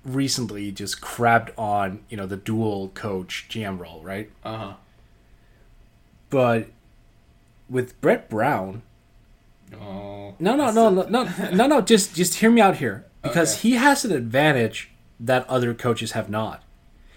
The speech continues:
Speaker 1: He's been in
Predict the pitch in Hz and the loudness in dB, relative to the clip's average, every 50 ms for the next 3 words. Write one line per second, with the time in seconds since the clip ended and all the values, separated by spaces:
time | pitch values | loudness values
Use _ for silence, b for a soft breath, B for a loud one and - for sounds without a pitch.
0 | b b b b b b b _ - - - 196 226 226 - - - - _ - | b b b b b b b _ -8 -2 0 2 2 2 0 -2 -4 -6 _ 2
1 | 165 170 165 156 156 147 147 143 147 - _ _ _ _ _ _ - 147 139 135 | 4 4 6 4 4 4 2 0 -4 -8 _ _ _ _ _ _ -6 -2 -2 0
2 | 127 127 123 120 120 117 113 113 113 | 0 0 0 0 0 0 -2 -2 -4